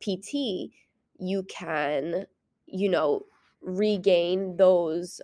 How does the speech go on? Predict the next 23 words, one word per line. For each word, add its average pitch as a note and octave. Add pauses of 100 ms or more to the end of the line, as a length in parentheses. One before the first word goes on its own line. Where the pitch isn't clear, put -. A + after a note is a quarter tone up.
(100)
uh, B2+
motor B3+
functions E3
in F3+
your E3+
brain, G3 (400)
um, F#3 (120)
but A3
just B3+
with C4+ (120)
metal A#3
instead F3+
of F#3 (340)
skin, A3
bone, A#3+
and B3+
muscles. -
So F3+
I G3+
think G#3
that's F3+
really F#3
amazing. F#3